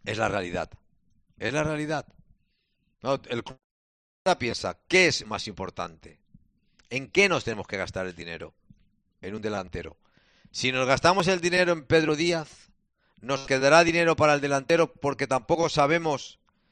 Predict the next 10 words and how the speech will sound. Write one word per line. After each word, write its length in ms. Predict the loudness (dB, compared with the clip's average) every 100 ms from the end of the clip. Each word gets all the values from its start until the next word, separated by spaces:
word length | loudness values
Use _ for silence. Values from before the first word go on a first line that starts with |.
| _ _ _
si 280 | -4 0
vamos 560 | 6 6 6 2 0 -8 0
a 140 | 0
poder 320 | 2 4 4
sacar 340 | 4 2 4 2
jugadores? 840 | 2 2 2 2 0 -4 -12 -20 _ _ _ _ _ _ _ _ _ _ _ _ _
Pues 200 | -12 -10
se 40 |
está 140 | -8 -8
esperando. 640 | -4 -2 0 -4 -10 -16